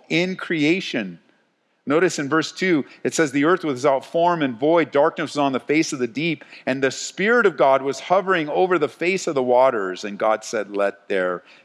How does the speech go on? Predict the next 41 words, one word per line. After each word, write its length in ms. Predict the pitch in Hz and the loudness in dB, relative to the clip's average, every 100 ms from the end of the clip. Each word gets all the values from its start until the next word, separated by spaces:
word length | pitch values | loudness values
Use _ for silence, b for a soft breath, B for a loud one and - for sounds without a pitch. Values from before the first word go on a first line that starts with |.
| _ | _
be 420 | 80 98 90 87 b b b | -8 -4 -4 -6 b b b
light.'" 440 | 80 82 76 71 - | -4 -4 -4 -10 -12
Your 160 | 110 117 | -10 -6
origin 800 | 127 139 160 151 117 104 95 87 _ _ _ _ | -2 2 2 0 -2 -6 -6 -12 _ _ _ _
is 160 | - | -16
found 320 | - 104 98 92 | -10 -8 -8 -10
in 100 | 87 | -12
God 240 | 80 82 | -10 -10
himself. 460 | 82 85 - 80 82 - | -14 -16 -14 -16 -16 -10
And 140 | 110 | -6
yeah, 160 | 131 135 | -4 -4
we 160 | 127 | -8
probably, 440 | 120 143 123 123 B B B | -8 -6 -4 -4 B B B
there, 100 | 104 | -8
many 240 | 110 127 131 | -6 -2 -2
of 100 | 120 | -2
us 140 | 117 | -4
have 180 | 120 113 | -4 -6
different 300 | 120 120 113 | -6 -8 -6
origin 380 | 113 120 110 110 | -4 -4 -6 -10
stories 440 | - 110 110 110 | -8 -4 -2 -4
and 80 | 98 | -8
different 300 | 98 107 107 | -10 -10 -8
difficulties 640 | 113 110 98 107 101 107 | -6 -6 -8 -8 -10 -10
of 120 | 101 95 | -8 -6
our 180 | 98 | -2
upbringing. 640 | 110 - 107 101 101 101 95 | -2 -4 -8 -8 -8 -8 -8
And, 160 | 85 - b b b b | -10 -16 b b b b
and, 240 | - 82 85 | -14 -12 -8
uh, 140 | 92 - | -8 -6
that 300 | 113 - 123 | -6 -4 -6
can 120 | 160 | -6
really 200 | 147 151 | -4 -2
mess 260 | 131 139 - | -2 -6 -6
with 120 | 139 | -8
your 120 | 131 | -4
head 180 | 123 143 | -4 -4
if 140 | 120 | -6
you 160 | 113 107 | -8 -6
allow 320 | 104 107 123 | -2 -2 -2
it. 120 | 95 | -6